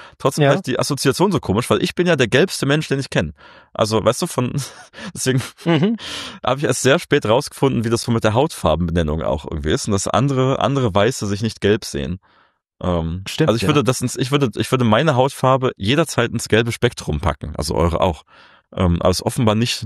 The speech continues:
Speaker 1: normal. Das,
Speaker 2: Ja, auf
Speaker 1: das
Speaker 2: dem
Speaker 1: ist mir
Speaker 2: oberen
Speaker 1: erst
Speaker 2: Bild
Speaker 1: als
Speaker 2: würden wir das nie tun. Auf dem oder-, oberen ist es ein klarer Rotton.
Speaker 1: Also ich sehe halt, ich kann halt auch das Bild nicht beurteilen, weil für mich ist das halt auch
Speaker 2: Ja.
Speaker 1: noch eine andere. Für mich sieht das halt das untere jetzt auch wieder anders aus.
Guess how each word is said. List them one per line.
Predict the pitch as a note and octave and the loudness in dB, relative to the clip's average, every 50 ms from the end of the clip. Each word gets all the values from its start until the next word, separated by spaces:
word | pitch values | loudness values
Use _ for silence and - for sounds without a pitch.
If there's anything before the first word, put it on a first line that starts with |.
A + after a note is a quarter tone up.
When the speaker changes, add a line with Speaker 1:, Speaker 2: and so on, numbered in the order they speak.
| G#2 - | -4 -2
Speaker 1:
normal. | G#2 G#2 G2+ F#2+ F2+ D2 B1 C2 D2+ - | 0 2 4 4 4 2 0 -2 -4 -2
Das, | - F#2 | 0 2
Speaker 2:
Ja, | A#2+ C3+ D3+ | 4 4 4
auf | |
Speaker 1:
das | - - | 4 4
Speaker 2:
dem | D#3+ D3+ | 2 2
Speaker 1:
ist | - | 4
mir | F3 | 4
Speaker 2:
oberen | G3 G#3+ G#3 | 4 4 4
Speaker 1:
erst | F#3 E3 | 4 4
Speaker 2:
Bild | F#3 F#3 | 4 2
Speaker 1:
als | F3 - | 2 2
Speaker 2:
würden | D#3+ E3+ E3 E3+ | 0 0 2 2
wir | E3+ D#3 | 2 2
das | D3+ - - | 0 0 2
nie | D3 D3+ D3 C3+ | 2 2 2 2
tun. | - - C3+ A#2+ G#2 E2+ | 0 0 0 0 0 0
Auf | F#2 - | -2 -4
dem | - B2+ | -2 0
oder-, | A#2 - D#3 D#3+ E3+ C#3 | 2 2 2 2 0 -2
oberen | - - D3+ D#3 D#3 C3 | -2 0 0 2 0 0
ist | - - | -2 -6
es | C3+ - | -8 -8
ein | - | -6
klarer | - - C3 B2 B2+ A#2+ | -2 -2 0 2 2 0
Rotton. | G#2+ G#2+ A2 A2 - - - F2+ E2 D#2+ D#2+ | 2 2 0 -2 -2 -6 -10 -10 -10 -10 -10
Speaker 1:
Also | - - D#3 E3 | -8 -4 -2 -2
ich | D#3+ A#2 | 0 2
sehe | B2 D#3+ G3+ G3 | 2 2 2 2
halt, | F#3 F3+ - | 0 0 -2
ich | A#2 - | -2 -2
kann | - E3+ E3+ | 0 2 2
halt | F3 A#2+ | 2 2
auch | D3 | 2
das | - C3+ - | 0 -2 -2
Bild | - E3+ E3+ | 0 0 0
nicht | - - - | 0 -2 -2
beurteilen, | F#2 F2+ F2+ E2 - - C#2+ C#2+ D2+ | 0 0 0 2 0 0 -2 0 0
weil | E2+ G2 - | 0 0 0
für | - A2+ | 0 0
mich | A#2+ D3 | 0 0
ist | D#3 - - | -2 -4 -6
das | C3+ - - | -4 0 0
halt | B2+ A#2+ - | 0 0 0
auch | F#2+ | 0
Speaker 2:
Ja. | C#3+ D3 | 2 2
Speaker 1:
noch | A#2+ | 2
eine | A2+ - | 2 2
andere. | A2 C#3+ C3 F#2 D#2+ F2 F2+ | 2 2 2 2 2 0 0
Für | - G#2+ | -2 -2
mich | A2+ - | -4 -2
sieht | - A#2+ | 0 0
das | B2 - | 0 2
halt | C3 G#2+ G2 - | 0 0 0 -2
das | - G#2 - | -4 -4 -2
untere | A#2+ C3+ D3 - A#2+ | -2 -2 0 0 -2
jetzt | A2 - | 0 0
auch | - - A#2+ | 0 -2 0
wieder | A2+ F#2+ E2 | 0 0 0
anders | A2+ B2 G2 - - | 2 2 0 -2 -2
aus. | - - G2+ F#3+ - - | -2 -2 -2 -4 -6 -10